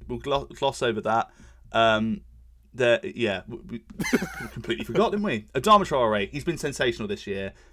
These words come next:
Um, he's established himself in a team. He's, he's even changed the formation of Wolves. They played three five two last season, and Traore was, was so good that, um, that Wolves o-, opted for a, for a three four three,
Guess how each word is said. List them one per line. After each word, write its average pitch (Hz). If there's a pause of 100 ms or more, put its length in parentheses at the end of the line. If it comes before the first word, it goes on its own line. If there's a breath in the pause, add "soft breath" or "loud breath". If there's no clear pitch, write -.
(120)
Um, 110
he's 113
established 143
himself 123
in 117
a 110
team. 123
He's, 117
he's 123
even 127
changed 131
the 117
formation 117
of 98
Wolves. 104
They 98
played 98
three 127
five 107
two 107
last 104
season, 104 (300 loud breath)
and 104 (320)
Traore 113
was, 104
was 101
so 120
good 101
that, 104 (400 soft breath)
um, 98 (380)
that 104
Wolves 104 (160)
o-, 104
opted 104
for 101
a, 98 (160)
for -
a 95
three 101
four 101
three, 113